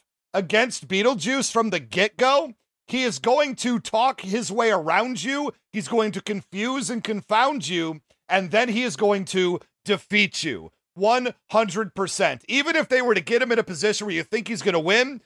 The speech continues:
if Beetlejuice just tries to engage them in conversation, which he always tries to do, they will take the bait for that every time.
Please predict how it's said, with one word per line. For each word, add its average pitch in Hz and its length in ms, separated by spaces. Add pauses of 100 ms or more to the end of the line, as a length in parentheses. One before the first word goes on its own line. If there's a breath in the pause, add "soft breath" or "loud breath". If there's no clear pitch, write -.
(140)
if 165 140
Beetlejuice 240 580
just 185 220
tries 196 280
to 220 120
engage 185 400
them 202 140
in 185 80
conversation, 196 760
which 208 220
he 220 280 (220)
always 254 640
tries 240 460
to 247 140
do, 190 580 (260)
they 220 280
will 262 200
take 240 400
the 233 120
bait 208 360
for 190 120
that 180 200
every 185 360
time. 156 380